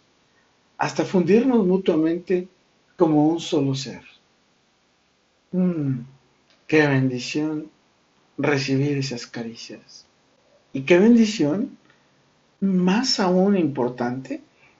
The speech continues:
que tú entregues esas caricias, que tú las compartas desde lo más profundo de tu ser.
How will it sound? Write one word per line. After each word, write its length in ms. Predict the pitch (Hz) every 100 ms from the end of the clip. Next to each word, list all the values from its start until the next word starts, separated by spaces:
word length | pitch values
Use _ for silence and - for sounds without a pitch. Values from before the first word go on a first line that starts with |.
| -
que 140 | 202
tú 380 | 202 - 254 277
entregues 720 | 233 175 202 208 220 208 196
esas 320 | 151 139 135
caricias, 640 | - 113 101 92 110 131 - - - _
que 100 | 214
tú 180 | 214 262
las 180 | 254 -
compartas 840 | 196 170 - 190 202 185 185 - - - - _
desde 220 | 180 180
lo 120 | 175
más 260 | 175 202 208
profundo 640 | 185 165 196 185 180 170
de 80 | 156
tu 160 | 156 147
ser. 280 | 139 104